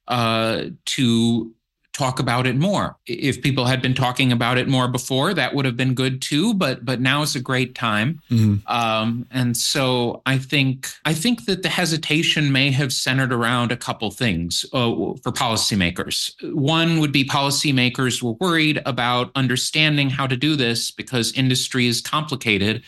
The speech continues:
Speaker 2: Mm-hmm.
Speaker 1: They, in, the industrial sector produces millions of different sorts of products using a whole bunch of production processes. But you don't have to be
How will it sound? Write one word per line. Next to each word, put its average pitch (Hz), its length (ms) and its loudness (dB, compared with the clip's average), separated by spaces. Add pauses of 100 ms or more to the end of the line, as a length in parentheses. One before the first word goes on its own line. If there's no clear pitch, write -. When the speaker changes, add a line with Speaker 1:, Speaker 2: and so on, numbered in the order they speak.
Speaker 2:
Mm-hmm. 101 240 0
Speaker 1:
They, 110 80 2
in, 131 640 0
the 123 100 4
industrial 117 440 0
sector 120 360 -2
produces 120 520 -2
millions 147 440 2
of 117 100 -2
different 123 340 -2
sorts 120 360 -2
of 110 120 -6
products 98 640 -2 (320)
using 113 560 2
a 120 80 -2
whole 147 340 0
bunch 135 320 0
of 127 160 -2
production 147 460 -2
processes. 107 880 -2 (200)
But - 140 -2
you 127 100 2
don't 185 220 0
have - 400 -2
to 156 100 -4
be 131 520 2